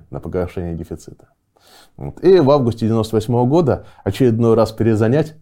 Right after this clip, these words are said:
государство не смогло. Соответственно, вот, э, оно не смогло расплатиться своими предыдущими,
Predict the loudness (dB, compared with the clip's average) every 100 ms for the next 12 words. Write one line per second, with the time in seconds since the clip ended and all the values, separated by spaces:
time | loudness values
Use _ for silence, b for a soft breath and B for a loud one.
0 | -18 -12 -4 -2 -4 -8 -8 -6 -6 -6
1 | -10 -10 -16 -20 _ _ _ _ _ -12
2 | -10 -4 -4 -4 -8 -8 -6 -8 -10 -14
3 | -20 -20 -6 -4 -2 -2 -2 -4 -4 -8
4 | -6 -6 -4 -4 -6 -10 -8 -10 -12 -10
5 | -8 -6 -4 -2 0 -2 -2 -4 -6